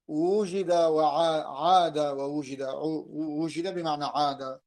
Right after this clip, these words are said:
عاد إلى الوجود. لا يلتفت العقل إلى هذا الترتيب، لا يفهم أن هذا وجد ابتداءً وهذا، آه،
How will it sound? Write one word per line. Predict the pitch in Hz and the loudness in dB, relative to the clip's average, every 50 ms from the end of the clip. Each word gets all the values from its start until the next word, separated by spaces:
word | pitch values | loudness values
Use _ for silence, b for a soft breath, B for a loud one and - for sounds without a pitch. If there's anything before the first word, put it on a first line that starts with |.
| _ _ _ - | _ _ _ -6
عاد | 131 139 160 175 175 165 160 - 165 | 0 4 4 6 6 4 2 -2 -6
إلى | 156 151 151 147 | -4 -4 -4 -4
الوجود. | 143 143 143 139 123 127 143 143 135 135 135 139 - | -4 -6 -8 -8 -8 -8 -6 -6 -6 -8 -10 -14 -16
لا | - - 143 156 165 180 | -12 -6 0 2 4 6
يلتفت | 214 233 233 208 180 - 190 156 175 160 - | 6 4 4 2 -2 -4 -6 -6 -8 -8 -6
العقل | 165 156 147 147 - _ _ _ _ - - 156 156 147 - 151 151 | -4 -4 -6 -6 -10 _ _ _ _ -4 -2 -2 -2 -2 -4 -6 -6
إلى | 147 151 151 143 143 | -6 -4 -4 -4 -4
هذا | 139 135 135 143 139 131 131 139 143 - _ _ _ _ _ _ _ - | -6 -4 -4 -4 -6 -6 -6 -10 -14 -16 _ _ _ _ _ _ _ -6
الترتيب، | 143 - - - 156 143 127 - - 139 127 120 120 _ _ _ _ _ _ _ _ _ _ _ _ - | -6 -4 -4 -2 -2 -2 -4 -6 -12 -10 -12 -12 -14 _ _ _ _ _ _ _ _ _ _ _ _ -2
لا | 139 160 185 202 | 2 2 4 4
يفهم | 214 208 214 214 - - - 185 185 175 - | 4 2 2 0 0 -4 -6 -6 -6 -6 -8
أن | - 165 160 160 160 | -10 -10 -8 -6 -6
هذا | 156 151 156 160 160 151 151 151 | -4 -2 -2 -2 -2 -2 -2 -2
وجد | 147 151 151 151 139 147 151 147 147 | 0 0 -2 -2 -2 -2 -4 -4 -4
ابتداءً | 147 151 151 - - 156 147 139 151 151 151 - 190 190 202 | -6 -6 -8 -10 -8 -8 -6 -4 -4 -4 -4 -4 -6 -6 -6
وهذا، | 190 160 147 135 135 147 151 156 156 185 196 208 - _ _ _ _ _ _ _ _ _ _ - | -4 -4 -4 -2 -2 -2 0 0 0 -2 -4 -6 -10 _ _ _ _ _ _ _ _ _ _ -20
آه، | - 233 - - - - - - | -20 -20 -20 -20 -20 -20 -20 -20